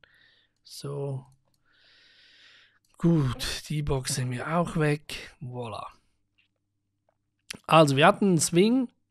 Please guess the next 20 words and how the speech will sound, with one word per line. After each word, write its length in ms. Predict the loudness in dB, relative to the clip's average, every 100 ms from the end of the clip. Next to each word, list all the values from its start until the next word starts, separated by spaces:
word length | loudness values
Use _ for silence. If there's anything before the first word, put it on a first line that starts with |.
| _ _ _ _ _ -8
Der 80 | -4
Swing 320 | 0 2 2
hat 160 | 2
hier 280 | 0 0 0
tatsächlich 540 | -2 -2 -2 -2 -6 -4
gestartet, 880 | -4 -4 -2 0 0 0 -6 -6
gab 240 | -6 -4 -4
es 80 | -6
so 60 |
einen 80 | -6
kleinen 260 | -4 -4 -4
Mini-Swing 460 | -4 -4 -6 -6
mit 180 | -6 -6
einer 100 | -6
leichten 340 | -4 -4 -4
Korrektur, 440 | -10 -14 -12 -6 -4
aber 160 | -4 -4
wenn 140 | -6
man 160 | -6 -4
hingeht, 520 | -4 -4 -4 -4 -6